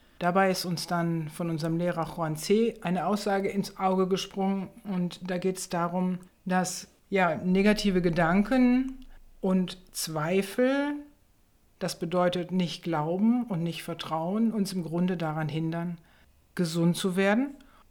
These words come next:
und uns in, auch in eine Art Selbstsabotage-Modus hineinbringen. Erschreckend, wenn man darüber nachdenkt, was Gedanken so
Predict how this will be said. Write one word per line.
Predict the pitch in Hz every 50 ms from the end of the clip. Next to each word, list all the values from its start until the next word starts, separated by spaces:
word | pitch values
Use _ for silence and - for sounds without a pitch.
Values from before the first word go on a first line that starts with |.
| _ _ _ _ -
und | 208 208 208 208 -
uns | 196 196 185 196
in, | 196 180
auch | 165 180 - 196
in | 196 185
eine | 185 139
Art | 156 180 170 170
Selbstsabotage-Modus | 160 151 180 190 254 254 - - 160 156 151 139 147 151 147 - - - 156 151 156 156 151 156 151 151 147 - - 160 156 165 170 165 160 160 156 147 - - - - - _ _ _ _ _ _ _ _ _ _ _ _ -
hineinbringen. | - 180 190 202 208 208 185 165 151 147 147 147 147 147 143 - - _ _ _ _ _ _ _ _ _ _ -
Erschreckend, | 160 151 - - - 247 247 247 - 143 -
wenn | 139 147
man | 147 143
darüber | 147 147 151 160 156 160 165
nachdenkt, | 170 190 214 208 214 - 160 147 143 143 - - -
was | 156 147 - - - - - - - - - - - _ _ - -
Gedanken | 180 165 196 196 220 240 226 226 175 165
so | 151 156 160 156 156